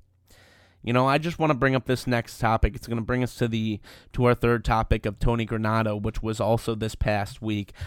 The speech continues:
on the fifteenth is when the Red Wings came into cahoots, uh, with Granato. I just wanna talk about, though, about this free agency right here in, in the trade market.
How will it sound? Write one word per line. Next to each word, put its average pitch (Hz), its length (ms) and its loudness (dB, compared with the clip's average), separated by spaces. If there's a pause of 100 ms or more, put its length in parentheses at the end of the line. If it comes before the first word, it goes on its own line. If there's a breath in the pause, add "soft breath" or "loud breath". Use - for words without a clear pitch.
(160 loud breath)
on 110 160 0
the 104 80 0
fifteenth 101 800 -2 (340 loud breath)
is 104 220 -2
when 107 380 -2 (100)
the 107 180 -4
Red 110 220 2
Wings 107 460 0
came 113 200 4
into 104 140 2
cahoots, 107 580 0 (380 loud breath)
uh, 98 300 6 (100)
with 120 300 6
Granato. 107 640 6
I 175 140 4
just 185 280 0
wanna 143 220 6
talk 113 320 2
about, 110 260 4
though, 110 300 4
about 107 480 8 (420 soft breath)
this 113 180 6
free 104 380 4
agency 98 640 -4 (1080)
right 113 300 0
here 113 220 0
in, 107 200 -4
in 110 380 -4
the 104 80 -4
trade 107 360 -6
market. 85 500 -10